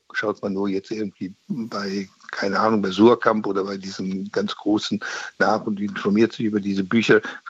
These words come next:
kennt man diese kleinen Verlage und viele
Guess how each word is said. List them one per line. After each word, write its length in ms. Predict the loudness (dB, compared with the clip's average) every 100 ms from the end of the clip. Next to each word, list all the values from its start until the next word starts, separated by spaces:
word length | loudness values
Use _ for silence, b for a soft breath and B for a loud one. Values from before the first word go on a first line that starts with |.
| -4
kennt 300 | 2 2 4
man 140 | 0
diese 220 | 2 -2 -2
kleinen 400 | -2 -2 -4 -6
Verlage 580 | -2 0 0 -2 -4 -6
und 180 | -12 -12 -14
viele 380 | -12 -6 0